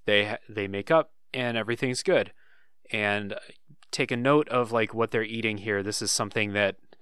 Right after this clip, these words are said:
I kind of noticed later on in the story. So they make, like, a homemade curry. They cook together. They have a nice,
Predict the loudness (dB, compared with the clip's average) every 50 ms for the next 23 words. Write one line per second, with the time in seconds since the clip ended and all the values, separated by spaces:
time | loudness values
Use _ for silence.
0 | -6 -2 0 2 2 0 0 -2 -2 -2 -2 -4 -2 -2 -2 0 0 -2 -2 -2
1 | 0 0 0 2 2 2 2 2 2 -2 -4 -8 -6 -6 -2 0 0 -2 -2 -6
2 | -14 -18 -20 -20 -20 -20 -20 -12 -8 -4 -4 -2 -2 -2 -4 -6 -6 -2 2 2
3 | 4 4 4 2 0 0 0 -2 -2 -2 -2 -4 -6 -4 -4 -4 -2 -2 0 0
4 | 0 0 0 -2 -2 0 0 2 2 2 0 -2 -4 -2 -4 -4 -2 -2 -4 0
5 | 2 0 2 2 0 -2 0 0 -2 0 0 0 0 0 -2 -2 -4 -4 -2 0
6 | 0 0 0 -2